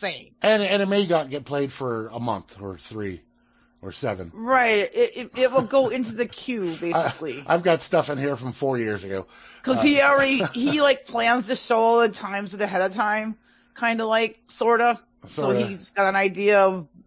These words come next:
Speaker 1: exactly what songs he's playing ahead of time.
Speaker 2: To
Speaker 1: Once
Speaker 2: some
Speaker 1: in a
Speaker 2: degree.
Speaker 1: while,
Speaker 2: To, to
Speaker 1: if
Speaker 2: some
Speaker 1: we
Speaker 2: degree.
Speaker 1: request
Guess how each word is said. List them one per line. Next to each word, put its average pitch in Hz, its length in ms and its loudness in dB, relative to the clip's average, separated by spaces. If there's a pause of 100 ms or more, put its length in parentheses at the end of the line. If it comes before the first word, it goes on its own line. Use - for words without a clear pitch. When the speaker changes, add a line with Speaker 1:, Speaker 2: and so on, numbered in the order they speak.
(300)
Speaker 1:
exactly 202 540 -2
what 202 180 -2
songs 190 240 0
he's 190 140 -10
playing 180 320 -6
ahead 170 220 -4
of 185 80 -2
time. 202 340 -4 (320)
Speaker 2:
To 226 80 -4
Speaker 1:
Once 294 240 6
Speaker 2:
some - 40 4
Speaker 1:
in 453 60 4
a 381 40 6
Speaker 2:
degree. 330 100 6
Speaker 1:
while, 294 560 6
Speaker 2:
To, - 80 -4
to 208 60 4
Speaker 1:
if 254 40 2
Speaker 2:
some 262 120 4
Speaker 1:
we 269 60 0
Speaker 2:
degree. 277 160 -4
Speaker 1:
request 269 340 -2